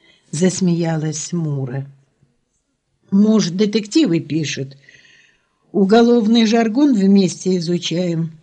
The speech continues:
а это заразно. Может, всё же позвонишь на мобильный? Нет. Пусть она ему завтра скажет всё или даже сейчас ему позвонит.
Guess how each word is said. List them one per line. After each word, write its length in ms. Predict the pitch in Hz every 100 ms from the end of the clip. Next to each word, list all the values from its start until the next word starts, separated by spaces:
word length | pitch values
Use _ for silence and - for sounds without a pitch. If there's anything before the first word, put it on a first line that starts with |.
| -
а 160 | 214
это 240 | 320 359 147
заразно. 680 | 170 180 147 131 131 135 135 - _ _ _ _ _ _ _ _ -
Может, 320 | 180 196 202
всё 240 | - 226
же 200 | 208 220
позвонишь 680 | 208 226 202 226 220 208 202
на 140 | 220
мобильный? 640 | 214 214 208 277 208 135 120 - _ _ _ _ _ _ _ -
Нет. 280 | 220 147 135 - _ _ _ _ _ _ _ -
Пусть 260 | 339 339
она 220 | 277 247 240
ему 320 | 240 233 226
завтра 600 | 208 262 277 - 180 165 - _
скажет 600 | - - 226 208 190 185
всё 400 | - - 226 262
или 240 | 233 175
даже 460 | 180 185 185 190 180
сейчас 580 | - 202 - 220 240 240
ему 240 | 233 226
позвонит. 720 | 208 214 202 214 208 202 202